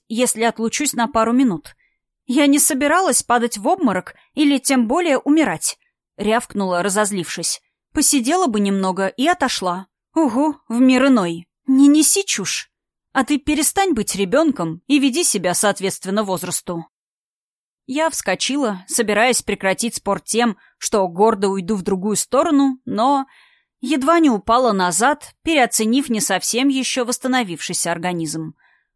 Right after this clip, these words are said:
Охнув, всплеснула руками. Алерик тут же придержал меня за талию и проговорил миролюбиво. "Ладно, забыто. Просто будь здесь, я скоро". "Ничего не ладно.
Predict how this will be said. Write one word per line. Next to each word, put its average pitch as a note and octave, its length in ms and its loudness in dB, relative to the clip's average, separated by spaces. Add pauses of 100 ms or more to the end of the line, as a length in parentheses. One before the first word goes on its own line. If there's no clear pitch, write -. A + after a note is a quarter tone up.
(140)
Охнув, C#4+ 500 0
всплеснула C4+ 640 0
руками. E3 540 -4 (480)
Алерик B3 460 0
тут B3+ 220 -4
же A3 140 0
придержал F#3+ 600 -4
меня F#3 260 -4
за E3+ 160 -2
талию A3 500 -2 (320)
и E4 100 0
проговорил F#3+ 680 0
миролюбиво. F#3+ 800 -2 (380)
"Ладно, A3 640 0
забыто. F3+ 680 -4 (380)
Просто C4 340 -2
будь D4 220 -2
здесь, D#3+ 460 -6 (100)
я B3 160 0
скоро". D#3+ 500 -4 (360)
"Ничего C#4 420 2
не F4+ 120 2
ладно. F3+ 460 0